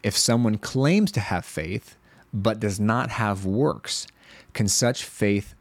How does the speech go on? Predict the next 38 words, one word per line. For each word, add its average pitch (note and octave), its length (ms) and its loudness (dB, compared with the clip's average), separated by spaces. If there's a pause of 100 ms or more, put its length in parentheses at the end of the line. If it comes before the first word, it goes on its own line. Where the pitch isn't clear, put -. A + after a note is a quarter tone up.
save G#3 460 0
him?" D2+ 320 -6 (800)
And A#2 120 4
what A2 120 2
James C3 380 2
is G#2+ 80 0
doing C3+ 320 2
here G2 240 0
is F#2+ 80 -2
he's G2+ 120 -2
saying, G#2 200 0
"Look, A2 320 0 (580)
you C3 220 2
can't D#3+ 320 0
say F#2 480 0
that F2+ 560 -2 (920)
you A2 180 2
have G2+ 200 0
faith F#2+ 640 -2 (160)
and F#2+ 200 0
no G#2+ 300 4
evidence G#2+ 440 0
of F#2 240 -4
that E2+ 220 -2
faith. - 480 -4 (880)
That G#2+ 180 0
faith D3 420 2
won't A2+ 300 0
save C#3 320 2
that E2 200 0
person F#2 400 0
because F#2+ 320 0
it's G#2 220 -4
not A2 280 0
really A2+ 440 4
faith G#2 340 0
in F2+ 80 -4
Christ F#2+ 440 -2